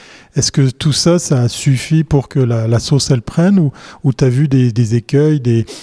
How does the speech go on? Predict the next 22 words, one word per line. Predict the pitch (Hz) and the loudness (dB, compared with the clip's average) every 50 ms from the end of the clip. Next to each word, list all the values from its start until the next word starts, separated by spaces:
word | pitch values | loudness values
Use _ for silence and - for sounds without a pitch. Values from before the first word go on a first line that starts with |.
| - - - - _ _ - 117 | -20 -20 -20 -20 _ _ -8 -2
comment | - 135 120 120 120 | 0 0 2 2 4
dire, | 117 120 123 110 | 2 2 2 2
euh, | 117 117 | 0 0
comme | 107 - 120 117 | 0 0 -2 0
on | 113 117 | 0 -2
dit | 110 107 123 123 | -2 -2 -2 0
dans | 110 117 | 0 0
certains | 104 - 127 113 - 127 117 | 0 0 -2 0 0 0 0
pays, | - 123 123 131 | 2 2 2 2
les | 120 117 | 2 0
pieds | 113 - - - 139 | -2 -2 -2 -2 -2
de | 113 - | -2 -4
plomb, | - - 135 139 139 147 143 139 | -6 -2 0 2 2 2 4 4
non, | 127 135 139 139 131 | 4 4 4 2 2
moi | 120 120 120 | 2 0 0
je | 101 117 | 0 -2
veux | |
pas | 110 - 131 123 | -4 -2 -2 -2
utiliser | 113 - - 120 117 117 117 | 0 0 0 0 2 2 0
ce | 113 - | 0 -2
truc, | - - - 147 156 165 156 - - | -6 -2 0 2 2 2 0 -2 -2
ou | 135 117 113 117 | 0 2 2 2